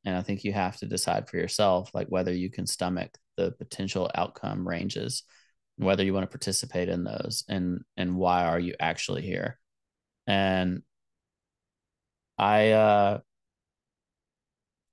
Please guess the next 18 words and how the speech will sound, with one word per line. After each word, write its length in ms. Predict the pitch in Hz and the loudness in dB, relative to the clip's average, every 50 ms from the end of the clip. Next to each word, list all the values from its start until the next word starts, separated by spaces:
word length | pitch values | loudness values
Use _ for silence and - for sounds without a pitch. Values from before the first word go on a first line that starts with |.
| _ _ _ | _ _ _
my 180 | - 110 104 107 | 0 2 2 2
personal 440 | 113 - - 104 107 - - 127 131 | 0 2 2 2 2 4 2 2 2
priority 400 | - 143 135 135 139 139 147 147 | 4 4 6 6 6 6 4 4
list 360 | 147 151 170 175 - - - | 4 2 2 0 -2 -6 -6
is 100 | 95 - | -6 -6
family 380 | - - 101 95 95 98 98 98 | -4 -2 -2 0 0 0 -2 -2
first, 580 | - - 98 95 123 139 - - - - - - _ _ _ | 0 2 2 2 2 2 0 -4 -6 -6 -8 -12 _ _ _
and 200 | 107 98 95 98 | -4 -2 0 0
then, 460 | 95 92 92 92 92 92 92 92 95 - _ _ _ - | 0 0 0 0 0 -2 -2 -2 -4 -8 _ _ _ -8
like, 140 | 95 92 - | -8 -8 -8
function 640 | - - - 101 92 92 - - - 90 85 87 | -12 -4 0 0 0 0 -2 -6 -6 -6 -6 -4
sec-, 300 | - - - 78 73 - _ | -4 -2 -2 -2 -4 -6 _
second, 420 | - - 73 71 - - - - - _ - | -6 -4 -4 -4 -6 -8 -14 -16 -16 _ -6
right? 280 | 90 82 87 98 - | -4 -2 -2 -4 -4
Like, 180 | - 98 92 - | -4 -4 -2 0
I 160 | - 95 107 | 0 0 2
want 340 | 107 110 107 107 - - - | 2 2 0 0 -2 -4 -4
the, 360 | 101 98 92 92 90 92 - | -2 -2 0 0 -2 -4 -6